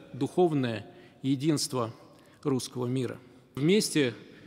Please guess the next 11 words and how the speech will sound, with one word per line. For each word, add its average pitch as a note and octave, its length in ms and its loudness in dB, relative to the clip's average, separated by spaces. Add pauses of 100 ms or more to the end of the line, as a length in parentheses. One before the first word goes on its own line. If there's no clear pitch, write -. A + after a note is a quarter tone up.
(180)
с - 100 -14
нашими D3 380 2
соотечественниками, C3 1000 0
вместе D#3 540 2
с - 120 -4
русским C#3+ 320 2
миром C3 240 2
мы F3+ 260 0 (160)
гораздо B2 580 0 (180)
сильнее. A#2+ 500 -6 (480)
Спасибо. B2+ 380 -4